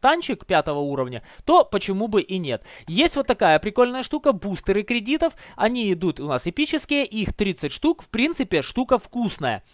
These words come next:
Есть еще десять раз по пять икс, но исключительно на Су восемьдесят пять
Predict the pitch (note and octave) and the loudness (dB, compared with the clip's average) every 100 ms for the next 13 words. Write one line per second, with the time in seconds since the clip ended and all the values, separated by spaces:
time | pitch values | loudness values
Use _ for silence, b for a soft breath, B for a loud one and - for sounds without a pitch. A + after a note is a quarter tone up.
0 | B B B C#3+ D3 C4 D4+ - G#3 - | B B B -8 0 2 2 -2 -8 -6
1 | A#3+ A#3 E3+ - _ _ _ _ _ D3+ | -2 0 0 -2 _ _ _ _ _ -20
2 | C3+ G#3 B3 - F3+ - E3 G3 D3 - | -2 2 2 2 -2 0 4 4 4 -2
3 | D#3+ F#3+ E3 - A3+ D#4 - C#4 D4+ B3+ | 0 4 4 2 -4 -2 -2 -4 -4 -4
4 | G#3 - C4 B3 G3+ F#3 E3+ - A#3 E3+ | -8 -6 -4 -2 -4 -4 -6 -6 -4 -2
5 | G3+ G3 F3 - D3+ - F3 - | -2 -4 -6 -6 -6 2 2 2